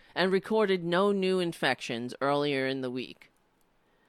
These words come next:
New Zealand ranks among the world's most successful countries in containing the coronavirus pandemic, along with Australia, where the daily number of new cases has plummeted from four hundred and sixty in late March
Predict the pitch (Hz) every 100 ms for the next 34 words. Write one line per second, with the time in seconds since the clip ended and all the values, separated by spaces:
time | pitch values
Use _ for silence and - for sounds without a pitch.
0 | _ _ - 208 240 262 269 262 214 214
1 | 214 214 196 190 175 156 175 196 190 165
2 | 175 220 247 - _ - 202 190 - 277
3 | 339 - 165 139 147 123 - 110 92 123
4 | 151 160 143 160 143 135 139 - 147 143
5 | 139 131 127 123 - 135 120 131 123 147
6 | 170 185 190 190 185 185 143 160 - 214
7 | 202 160 90 - - - - - 175 208
8 | 208 190 180 185 190 190 185 180 180 175
9 | 170 262 311 208 165 170 160 180 160 -
10 | _ _ - 254 277 247 170 156 - 156
11 | 147 214 202 196 185 175 160 151 - 196
12 | 190 - 180 170 151 147 127 160 202 233
13 | - -